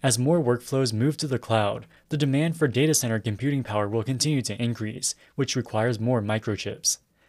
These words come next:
Everything you do online, from gaming to video streaming to logging into your company's remote desktop, generates web traffic and greater demand for data center capacity. The final growth driver is a shift to autonomous vehicles.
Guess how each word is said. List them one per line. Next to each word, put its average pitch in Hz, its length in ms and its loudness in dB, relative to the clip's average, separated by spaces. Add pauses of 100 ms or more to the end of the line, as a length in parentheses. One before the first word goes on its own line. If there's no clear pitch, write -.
(240)
Everything 151 380 2
you 113 100 2
do 113 200 0
online, 107 640 0
from 123 200 -4
gaming 127 380 0
to 139 140 -6
video 110 260 0
streaming 131 400 -2
to 123 100 -8
logging 135 320 2
into 156 200 -2
your 135 100 2
company's 147 420 -2
remote 113 360 0
desktop, 113 560 -2 (300)
generates 160 440 0
web 117 240 2
traffic 101 420 -4
and 123 180 -2
greater 139 260 0
demand 131 320 -2
for 117 100 -4
data 131 240 2
center 107 260 0
capacity. 104 800 -4 (360)
The 156 100 2
final 165 340 0
growth 110 300 2
driver 104 360 0
is 127 200 -4
a 127 60 0
shift 160 260 0
to 151 80 -4
autonomous 120 580 0
vehicles. 104 600 -4